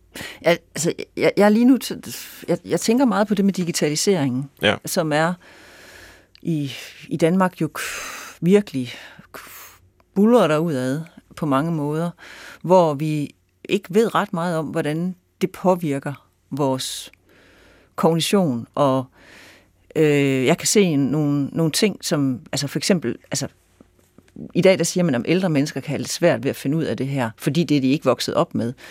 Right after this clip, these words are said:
Speaker 1: Men jeg tror også, det kan være, øh, et problem, når dem, der er unge i dag, bliver ældre. Fordi d-, d-,
Speaker 2: Mm.
Speaker 1: det at, at, at navigere så meget rundt på, på en lille tab-, tablet eller mobiltelefon, det kræver noget finmotorik, altså for, for at sige noget helt banalt, som, som,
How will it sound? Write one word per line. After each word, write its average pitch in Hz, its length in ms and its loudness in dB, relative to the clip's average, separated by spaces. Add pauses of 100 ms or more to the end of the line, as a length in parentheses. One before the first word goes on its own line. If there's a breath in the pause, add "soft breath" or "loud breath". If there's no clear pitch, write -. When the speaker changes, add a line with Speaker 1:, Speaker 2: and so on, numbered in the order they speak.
(240 loud breath)
Speaker 1:
Men 156 80 2
jeg 147 100 4
tror 156 240 2
også, 202 200 0
det 165 140 0
kan 156 140 -4
være, 135 340 2 (600 loud breath)
øh, 139 560 4
et 160 120 -2
problem, 180 340 2
når 147 120 2
dem, 156 180 2
der 165 80 4
er 135 40 4
unge 190 240 4
i - 20 2
dag, 180 200 -2
bliver 143 180 -2
ældre. 135 360 -4 (200)
Fordi 170 260 -2 (140)
d-, - 100 -14 (160)
d-, - 60 -6
Speaker 2:
Mm. 190 60 -4
Speaker 1:
det 196 200 6
at, 117 300 2
at, - 160 -2
at 156 80 2
navigere 160 380 2
så 175 80 -4
meget 160 280 0
rundt 170 200 -2
på, 143 240 -4
på - 100 -6
en 143 100 0
lille 165 520 0
tab-, - 380 -6
tablet 151 400 0
eller 123 140 -2
mobiltelefon, 135 880 0 (760 loud breath)
det 185 120 2
kræver 180 300 6
noget 160 140 2
finmotorik, 160 760 2
altså - 160 -8
for, 165 240 2
for 160 200 -2
at 147 80 0
sige - 160 -2
noget 151 180 0
helt 160 180 -2
banalt, 147 360 -2
som, - 240 -2
som, 147 420 0